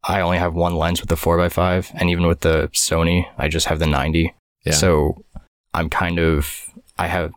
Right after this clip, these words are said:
Speaker 1: at least with four by five especially, I have a very good idea of what's gonna be in frame versus what's not.
Speaker 2: Yeah.
Speaker 1: 'Cause I've worked with that same focal length for four, going on five years now.
Speaker 2: Yeah. I'd be curious, though, to see if,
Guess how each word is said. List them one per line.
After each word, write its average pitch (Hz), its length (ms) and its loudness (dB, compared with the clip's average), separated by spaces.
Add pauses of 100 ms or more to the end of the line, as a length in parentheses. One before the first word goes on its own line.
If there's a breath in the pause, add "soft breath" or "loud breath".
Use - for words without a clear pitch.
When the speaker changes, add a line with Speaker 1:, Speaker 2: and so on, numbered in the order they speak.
(140)
Speaker 1:
at 92 160 0
least 104 200 2
with - 80 -4
four 90 180 2
by 85 140 2
five 73 200 -2
especially, 76 460 0
I 78 160 -4 (140)
have 80 340 -4
a 82 100 -2
very 82 340 0
good 78 160 2
idea 73 320 0
of 76 240 0 (160)
what's 82 440 0
gonna 80 180 0
be 80 120 -2
in 76 100 -4
frame - 340 -2
versus - 360 -2
what's - 200 -2
not. 73 320 -2 (220)
Speaker 2:
Yeah. 76 300 -4 (580)
Speaker 1:
'Cause - 280 -2
I've - 200 -4
worked 78 220 0
with 80 80 -2
that 80 240 -2
same - 720 0
focal - 360 0
length 76 260 -2
for - 440 -4 (280)
four, 80 800 0 (260)
going 73 180 2
on 78 80 2
five 73 300 -4
years 78 260 -2
now. - 340 -2 (260)
Speaker 2:
Yeah. 76 260 -6 (380)
I'd 156 140 0
be 247 120 2
curious, 151 440 0
though, 85 140 0
to 82 100 -2
see 113 440 0
if, 95 500 -2